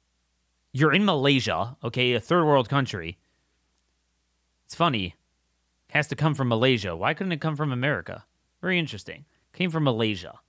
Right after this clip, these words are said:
I mean, you, you pay anyone five hundred bucks there, you could get anything you want. But twenty different things. By the way, also another thing, too. Um, Urso mentioned to me the names on this study,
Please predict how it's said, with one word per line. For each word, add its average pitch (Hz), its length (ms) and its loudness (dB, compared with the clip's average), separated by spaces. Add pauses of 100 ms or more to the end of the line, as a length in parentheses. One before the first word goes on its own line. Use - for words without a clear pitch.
(1700)
I 147 40 -4
mean, 131 180 2
you, 127 180 -2
you 131 120 -4
pay 180 220 0
anyone 151 260 0
five 143 240 2
hundred 120 260 0
bucks 160 300 2
there, 104 180 -2
you 101 100 -6
could 101 140 -10
get 127 140 2
anything 113 280 -4
you 101 100 -4
want. 101 380 -2
But 98 200 -6 (720)
twenty 233 500 -2
different 180 420 0 (440)
things. 117 260 0 (240)
By 226 120 6
the 254 80 4
way, 208 60 4
also 214 300 2
another 175 280 2
thing, 143 220 -4
too. 120 340 0 (1400)
Um, 147 280 2 (180)
Urso 214 340 6
mentioned 156 400 2
to - 80 -6
me 123 320 -2
the 131 200 0
names 165 560 4
on 147 160 6
this 143 180 2
study, 139 600 2